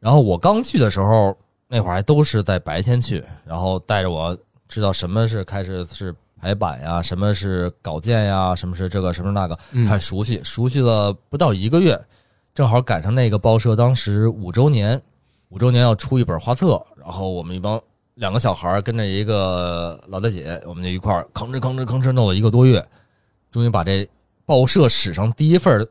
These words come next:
Speaker 1: 画册吧做出来了。当时觉得，
Speaker 2: 嗯。
Speaker 1: 哎呀，报社工作效率还可以啊，
Speaker 2: 嗯。
Speaker 1: 也，也这么忙碌，也这么着。后来这做完了就发现好闲呀。
Speaker 2: 其实你们就是赶项目。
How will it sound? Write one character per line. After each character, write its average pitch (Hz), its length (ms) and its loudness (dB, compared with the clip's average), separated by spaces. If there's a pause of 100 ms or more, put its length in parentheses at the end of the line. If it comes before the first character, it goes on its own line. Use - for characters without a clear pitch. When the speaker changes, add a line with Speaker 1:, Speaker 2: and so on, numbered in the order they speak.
Speaker 1:
画 135 240 0
册 131 240 0
吧 78 180 -6
做 110 160 4
出 95 100 -2
来 87 60 2
了。 80 180 -2
当 127 200 2
时 - 80 4
觉 127 100 0
得， 123 80 2
Speaker 2:
嗯。 110 40 0
Speaker 1:
哎 117 80 -2
呀， 87 140 -8 (300)
报 123 100 -2
社 123 140 0
工 131 140 -2
作 131 80 0
效 117 160 -2
率 92 80 -4
还 87 140 -2
可 110 260 -4
以 113 60 -2
啊， 80 220 -10
Speaker 2:
嗯。 123 300 4
Speaker 1:
也， 90 160 -4
也 92 160 -2
这 - 80 -2
么 120 100 2
忙 98 260 0
碌， 127 160 2
也 92 60 0
这 87 60 -4
么 92 100 -6
着。 - 60 -12 (220)
后 123 220 2
来 120 120 4
这 147 140 2
做 110 160 0
完 80 180 -2
了 107 80 4
就 90 80 0
发 90 180 -4
现 90 100 -2
好 73 420 -8
闲 76 340 -8
呀。 87 180 -4 (520)
Speaker 2:
其 - 160 2
实 214 80 6
你 151 100 4
们 107 80 0
就 147 80 6
是 156 80 4
赶 90 180 -2
项 147 240 2
目。 90 200 -6